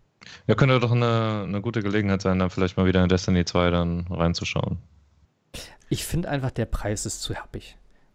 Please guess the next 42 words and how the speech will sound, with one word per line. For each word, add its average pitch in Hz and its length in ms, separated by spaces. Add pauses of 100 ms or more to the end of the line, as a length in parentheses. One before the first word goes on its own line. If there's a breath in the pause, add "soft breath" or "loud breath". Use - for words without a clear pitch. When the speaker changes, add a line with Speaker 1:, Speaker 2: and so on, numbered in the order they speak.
Speaker 2:
Und, 120 300
Speaker 1:
Der 123 120
Speaker 2:
äh, - 40
es 123 60
ist 127 60
Speaker 1:
Preis 90 180
Speaker 2:
halt 113 120
Speaker 1:
für, 107 280 (260 loud breath)
der 95 100
Preis 113 420
für - 140
ein 107 200
Add-on, 135 540
quasi 113 460
fast 123 260
schon 104 180
Vollpreis 143 920
für 101 540 (440)
siebzig - 600
Euro, 127 300
was 123 100
du - 80
gerade 127 160
gesagt 127 380
hast, 127 200
das - 160
ist 117 80
schon 120 220
eine 110 160
Hausnummer. 90 560 (1040 soft breath)
Dreißig, 151 640
vierzig - 460
Euro 104 480
hätte 98 180
ich - 100
gesagt, 104 280
okay, 110 320
für - 160
ein 95 100
Add-on 98 380
ist 92 160
vertretbar. 92 840